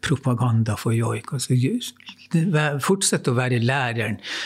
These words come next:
og, og på et globalt nivå her og f-, skape interesse for joik. Og,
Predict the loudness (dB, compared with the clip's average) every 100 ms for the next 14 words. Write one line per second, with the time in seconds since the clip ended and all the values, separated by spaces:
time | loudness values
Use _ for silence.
0 | -4 2 2 2 0 0 0 2 2 2
1 | 0 0 0 2 0 0 0 0 0 -2
2 | -2 -4 -6 -10 -18 -14 -6 -4 -2 -2
3 | 0 -2 0 0 0 0 0 2 2 0
4 | -4 -2 0 -2